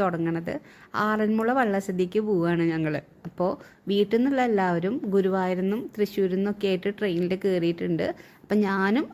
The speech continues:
അപ്പും അമ്മും നമ്മൾ പുതുക്കാട് നിന്ന് ജോയിൻ ചെയ്യാണ് കേട്ടോ. അപ്പോൾ ഇപ്പോൾ സമയം ആറ് മുപ്പത് ആയിട്ടുണ്ട്.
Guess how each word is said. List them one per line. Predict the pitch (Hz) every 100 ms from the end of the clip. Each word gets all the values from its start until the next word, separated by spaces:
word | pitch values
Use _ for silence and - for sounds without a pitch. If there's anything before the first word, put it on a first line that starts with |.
| -
അപ്പും | 185 - 220 226
അമ്മും | 196 175 202 269
നമ്മൾ | 180 175
പുതുക്കാട് | 180 208 175 170 185 175
നിന്ന് | 170 190
ജോയിൻ | 208 175 165 175
ചെയ്യാണ് | 185 160 156 160
കേട്ടോ. | 165 165 - - - -
അപ്പോൾ | -
ഇപ്പോൾ | 190 185
സമയം | 190 185 180 180 262 - 185
ആറ് | 185 180 185
മുപ്പത് | 220 214 - 185 180 190 - _
ആയിട്ടുണ്ട്. | 190 180 175 175 196 170 180 320